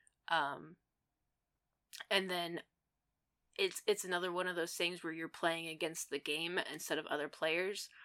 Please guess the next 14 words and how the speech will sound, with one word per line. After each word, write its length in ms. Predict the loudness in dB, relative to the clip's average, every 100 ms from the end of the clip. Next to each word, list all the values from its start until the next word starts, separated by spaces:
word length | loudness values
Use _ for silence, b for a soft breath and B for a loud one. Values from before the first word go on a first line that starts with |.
| b b b b b b -16
So 540 | 4 6 8 6 2 -6 -14 -4
when 200 | -2 0
you're 380 | 0 0 2 0
filling 640 | 0 -2 0 0 0 -2 2
up 220 | 2 2
the 100 | -4
round 420 | 4 8 8 4 0
track, 460 | 6 8 8 6 -12 -8
because 220 | -6 -4 -4
there's 180 | -4 -4 -8
only 200 | -8 -6
ten 300 | -2 -2 2
rounds 600 | 4 6 2 -4 -10 -12 _ _ _ _ _ _ _ _
always 640 | 4 4 4 2 -2 -4